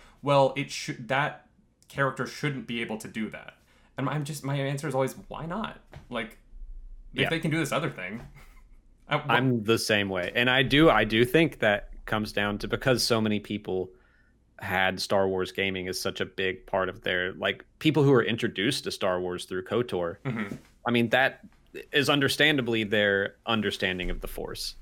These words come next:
Speaker 1: Mm-hmm.
Speaker 2: and how, like, well, yeah, you, you gotta learn and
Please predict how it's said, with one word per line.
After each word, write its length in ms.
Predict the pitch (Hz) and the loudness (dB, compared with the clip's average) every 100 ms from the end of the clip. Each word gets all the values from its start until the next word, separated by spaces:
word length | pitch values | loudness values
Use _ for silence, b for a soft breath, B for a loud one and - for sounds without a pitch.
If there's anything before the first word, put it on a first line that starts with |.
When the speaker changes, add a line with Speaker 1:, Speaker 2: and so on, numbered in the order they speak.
| - | -4
Speaker 1:
Mm-hmm. 280 | 135 120 107 - | -2 -2 -4 0
Speaker 2:
and 220 | 101 92 | 0 0
how, 280 | 92 87 87 | 2 4 2
like, 340 | 90 90 87 - _ _ _ _ | 2 0 -2 -8 _ _ _ _
well, 100 | 190 | 0
yeah, 200 | 302 - - | 0 -2 -6
you, 240 | - 95 | -10 -12
you 140 | - 95 | -10 0
gotta 360 | 101 90 92 95 - _ _ _ _ _ _ | 4 4 2 -2 -14 _ _ _ _ _ _
learn 360 | 107 95 101 135 | -6 -2 0 2
and 300 | 104 95 101 | 0 -2 -8